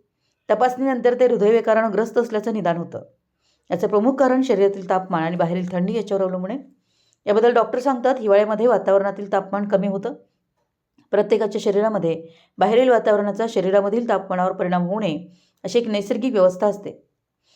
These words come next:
मात्र काही वेळा वातावरणातील कमी तापमानामुळे रक्तवाहिन्या अंकुचन पावतात. त्याचा परिणाम शरीरावरील रक्तभिसरणावर होत-, रक्तभिसरणावर होतो.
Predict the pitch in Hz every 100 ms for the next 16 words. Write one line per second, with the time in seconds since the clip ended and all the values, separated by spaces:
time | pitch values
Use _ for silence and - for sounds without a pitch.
0 | _ - 170 180 180 180 240 240 233 196
1 | 214 208 208 233 - 190 190 190 190 185
2 | 185 196 208 - 190 180 180 208 190 160
3 | 190 220 208 196 190 226 - _ _ _
4 | _ _ 214 262 254 240 254 277 262 208
5 | 214 214 214 220 233 226 190 196 202 196
6 | 202 190 190 185 170 - - 208 208 226
7 | 202 190 185 196 156 - -